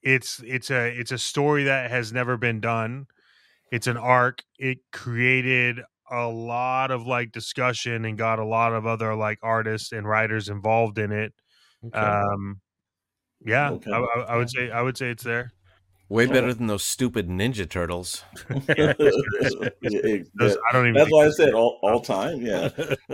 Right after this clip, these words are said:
Speaker 3: All
Speaker 1: I mean,
Speaker 3: right,
Speaker 1: it's
Speaker 3: well,
Speaker 1: not gonna, it's not gonna be Ninja Turtles. Let's be, let's be real.
Speaker 3: Yeah.
Speaker 1: But
Speaker 3: Yeah.
Speaker 1: the
Speaker 3: Uh,
Speaker 1: current,
Speaker 3: I'm,
Speaker 1: current era, yeah.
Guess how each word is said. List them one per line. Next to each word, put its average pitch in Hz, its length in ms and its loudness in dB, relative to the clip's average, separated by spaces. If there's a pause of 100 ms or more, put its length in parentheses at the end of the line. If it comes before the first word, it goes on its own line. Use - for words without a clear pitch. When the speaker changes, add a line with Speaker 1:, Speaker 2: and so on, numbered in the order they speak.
(160)
Speaker 3:
All - 80 4
Speaker 1:
I - 20 6
mean, - 20 4 (100)
Speaker 3:
right, 113 120 4
Speaker 1:
it's 143 100 0
Speaker 3:
well, 113 120 4
Speaker 1:
not 156 80 2
gonna, 147 120 0
it's 131 100 -6
not 139 60 0
gonna 131 120 2
be 113 120 -2
Ninja 104 300 -4
Turtles. 90 420 -10
Let's 107 140 -12
be, 101 180 -8 (180)
let's 110 140 -4
be 107 140 -4
real. 92 180 -4
Speaker 3:
Yeah. 82 180 -4 (280)
Speaker 1:
But - 200 -6 (920)
Speaker 3:
Yeah. 87 260 -6
Speaker 1:
the - 60 -20 (160)
Speaker 3:
Uh, 107 320 4
Speaker 1:
current, 185 200 4
Speaker 3:
I'm, 120 100 -2
Speaker 1:
current 160 280 2
era, 139 380 4 (340)
yeah. 139 220 -4